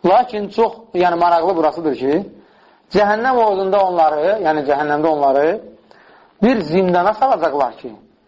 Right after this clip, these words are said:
bu zindanın da adı bir rəvayətdə gəlir,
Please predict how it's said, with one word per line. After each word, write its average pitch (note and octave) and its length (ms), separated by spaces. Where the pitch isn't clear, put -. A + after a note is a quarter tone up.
bu G3 100
zindanın D#3+ 580
da C#3 140
adı C#3+ 360
bir F#3 120
rəvayətdə E3+ 580
gəlir, D#3+ 480